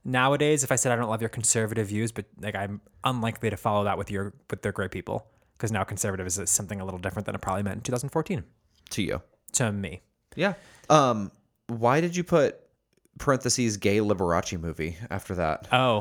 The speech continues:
Speaker 1: uh, they, do you know the movie, uh, Behind
Speaker 2: Behind
Speaker 1: the
Speaker 2: the Candelabra?
Speaker 1: Candelabra?
Speaker 2: Yeah.
Speaker 1: Um, which I loved. This mom in question was talking about that movie, and she said how she loves Michael Douglas and she loves Matt Damon, but she couldn't, uh,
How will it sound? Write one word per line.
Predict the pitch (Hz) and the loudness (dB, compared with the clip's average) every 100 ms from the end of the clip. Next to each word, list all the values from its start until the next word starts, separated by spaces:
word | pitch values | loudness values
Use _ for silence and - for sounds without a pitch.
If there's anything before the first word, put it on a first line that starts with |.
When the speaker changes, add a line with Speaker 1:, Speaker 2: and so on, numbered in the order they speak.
| 104 | 0
Speaker 1:
uh, | 113 104 101 - | -2 0 -2 -4
they, | 113 107 104 104 104 - - _ | -4 -2 0 -2 -2 -6 -16 _
do | - | -4
you | 131 | 0
know | |
the | 120 | 0
movie, | 117 117 113 113 110 _ - - _ - | 2 2 0 -2 -6 _ -20 -20 _ -6
uh, | 107 92 52 - | -2 -2 -2 -8
Behind | - 107 110 | -12 -12 0
Speaker 2:
Behind | 110 101 104 | 2 4 2
Speaker 1:
the | - | 2
Speaker 2:
the | |
Candelabra? | - 113 104 104 98 101 | 2 4 4 2 0 0
Speaker 1:
Candelabra? | 92 90 95 _ - | 0 0 -4 _ -6
Speaker 2:
Yeah. | 107 98 | -4 -4
Speaker 1:
Um, | 87 95 - | -8 -14 -18
which | - | -8
I | 110 | -6
loved. | 92 76 - - _ _ _ - | -6 -8 -12 -16 _ _ _ -6
This | 117 147 | -2 2
mom | 127 120 | 2 0
in | |
question | 117 113 - 170 | 0 0 0 -2
was | 113 | 0
talking | 117 110 107 | 0 0 -2
about | 101 98 98 - | 2 2 0 -4
that | - 101 | -6 -2
movie, | 156 151 131 | 0 0 -2
and | - 104 104 | -2 -6 -8
she | - | -8
said | - 95 90 92 - - | -6 -6 -8 -14 -20 -14
how | 92 78 | -12 -10
she | - | -10
loves | 92 101 98 - | -6 -4 -4 -6
Michael | 95 101 | -8 -4
Douglas | 123 160 170 165 | 0 2 2 0
and | 110 | -2
she | - | -4
loves | 104 98 95 98 - - | -2 0 0 -2 -2 -4
Matt | 117 117 | -10 -4
Damon, | 143 139 131 131 - - - - | -2 0 -2 -4 -10 -20 -20 -10
but | 110 | -8
she | - | -6
couldn't, | - 110 104 - - | -6 -4 -4 -8 -8
uh, | 104 82 - | -6 -6 -8